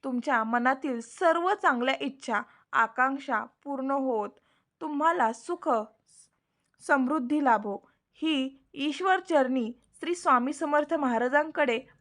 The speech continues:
प्रार्थना. मित्रांनो, आजचे विचार जर तुम्हाला आवडले असतील आणि ते पटलेही असतील तर कृपया व्हिडिओला लाईक आणि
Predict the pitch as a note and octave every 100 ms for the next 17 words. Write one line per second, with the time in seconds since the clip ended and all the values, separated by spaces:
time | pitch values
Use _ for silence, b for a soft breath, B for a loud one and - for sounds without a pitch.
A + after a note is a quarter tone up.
0 | - B3+ G#3+ G#3+ G#3+ G3+ - _ _ _
1 | _ B3+ C4+ E4 F4+ F4+ C4+ C4 - -
2 | B3 B3+ F4 G4+ G4 F4+ D4 A#3+ A3+ C4+
3 | A#3+ C4+ A#3 A#3+ B3+ A3+ - A3 A#3 A#3
4 | C#4 A#3 - C4 G#3+ - A#3 A#3+ C4 D4+
5 | C#4+ C#4+ C4 A#3 A#3+ D4 - A3+ - A3+
6 | G3 b b b _ F4 C4+ C4+ - D#4+
7 | C#4 D#4 A3+ B3 C4+ C#4+ D4 C#4+ D4+ A3+
8 | B3 - - B3+ C#4+